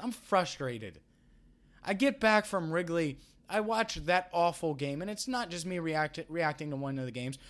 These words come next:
and I'm not gonna pretend like I, I watched every single second of every single inning against Chicago this weekend. But this front office has to wake up. If I'm Dick Williams today, I look at the old man, the owner,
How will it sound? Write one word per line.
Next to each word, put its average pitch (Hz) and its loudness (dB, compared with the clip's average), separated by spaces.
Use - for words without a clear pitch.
and 214 -4
I'm 220 0
not 202 0
gonna 190 -2
pretend 175 -2
like 156 -2
I, 139 -4
I 151 0
watched 156 0
every 170 4
single 170 -2
second 170 -4
of 135 -6
every 180 2
single 165 2
inning 151 -2
against 165 0
Chicago 185 0
this 120 -8
weekend. 101 -10
But 170 0
this 262 2
front 196 2
office 160 4
has 147 -4
to 123 -6
wake 127 -4
up. 107 -6
If - -12
I'm 240 6
Dick 226 4
Williams 165 2
today, 143 2
I 143 4
look 202 2
at 143 0
the 139 0
old 143 2
man, 147 0
the 139 0
owner, 151 0